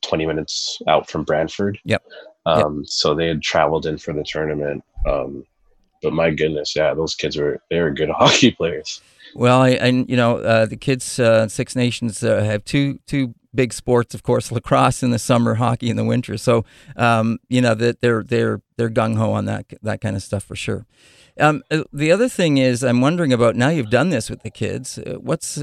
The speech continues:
Speaker 2: wh-, what are you guys thinking of the future now? What's, what's next?
Speaker 1: Um, you know, uh, right now we're just focusing on,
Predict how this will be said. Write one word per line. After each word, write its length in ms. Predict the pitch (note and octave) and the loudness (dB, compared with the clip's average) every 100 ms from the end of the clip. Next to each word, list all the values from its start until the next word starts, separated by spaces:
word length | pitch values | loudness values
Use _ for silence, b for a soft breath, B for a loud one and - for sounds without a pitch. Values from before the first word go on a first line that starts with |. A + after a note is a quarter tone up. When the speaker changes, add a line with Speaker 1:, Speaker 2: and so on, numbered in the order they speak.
| - | -10
Speaker 2:
wh-, 320 | - B2 C#3 | -10 -8 -8
what 220 | A#2+ B2 C#3+ | -6 -4 -2
are 20 | |
you 60 | |
guys 260 | C3+ C3+ B2+ | 2 0 0
thinking 320 | C#3+ C3+ B2+ | -4 -2 0
of 160 | B2 A#2+ | 0 -2
the 80 | - | -8
future 340 | C3 B2+ A2+ | -6 -6 -6
now? 200 | G#2 G#2 | -4 -4
What's, 240 | G#2 - | -6 -8
what's 220 | A2+ - A#2+ | -8 -6 -4
next? 360 | B2 - - - - - - b b b _ _ - - - | -6 -6 -20 -20 -18 -18 -20 b b b _ _ -6 -2 4
Speaker 1:
Um, 440 | C#3+ C3+ C3 B2 G#2+ B B B - B2+ | 6 8 8 6 2 B B B -2 4
you 100 | A2 | 6
know, 220 | G2+ F#2 B B B | 8 4 B B B
uh, 340 | A#2 G2 F#2 F2 B B B B B _ _ _ _ _ _ _ _ _ _ _ _ | 4 6 6 4 B B B B B _ _ _ _ _ _ _ _ _ _ _ _
right 260 | G#2+ G#2+ G2+ | 4 6 6
now 280 | G2 F#2 F#2 | 8 8 8
we're 120 | F2+ | 6
just 180 | F2 - | 2 0
focusing 580 | F#2+ F2 F#2+ - F2+ E2 | 2 2 0 0 2 2
on, 360 | E2 D#2+ D2+ | 2 0 -4